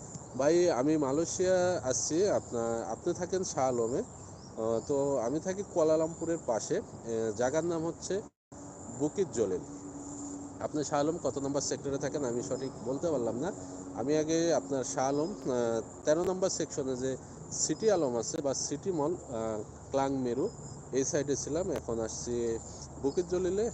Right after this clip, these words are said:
এখানে প্রায় দুই বছরের মতো আছি। আহ, তো যাই হোক ভাই, অবশ্যই দেখা করব। আহ, এবং আপনি যদি YouTube নিয়ে কাজ করেন, আপনার কাছ থেকে অনেক কিছু আমার শেখার আছে। আহ,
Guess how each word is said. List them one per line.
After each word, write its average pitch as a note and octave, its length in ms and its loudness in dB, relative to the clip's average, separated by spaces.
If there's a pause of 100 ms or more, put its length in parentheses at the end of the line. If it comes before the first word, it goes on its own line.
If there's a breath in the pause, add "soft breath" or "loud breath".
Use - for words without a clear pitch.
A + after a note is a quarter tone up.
এখানে A#2+ 440 -2
প্রায় A2+ 360 2
দুই A2+ 160 -2
বছরের A2 380 -2
মতো G2 240 -4
আছি। F#2+ 300 -4
আহ, - 920 -6
তো E3+ 100 2
যাই F#3 180 4
হোক G3 140 4
ভাই, D#3 460 4
অবশ্যই C#3+ 380 2
দেখা C#3 260 2
করব। B2+ 300 2
আহ, A2 1040 -2
এবং A#2+ 240 0
আপনি B2+ 220 -2
যদি C#3 300 0
YouTube C#3+ 240 -4
নিয়ে C#3 180 2
কাজ B2 260 2
করেন, C3+ 180 0
আপনার A2+ 260 -2
কাছ A2+ 200 -2
থেকে A#2 180 -2
অনেক A2 240 0
কিছু A#2 180 -4
আমার A2 140 -2
শেখার A2 400 -2
আছে। G2+ 240 -2
আহ, - 800 -6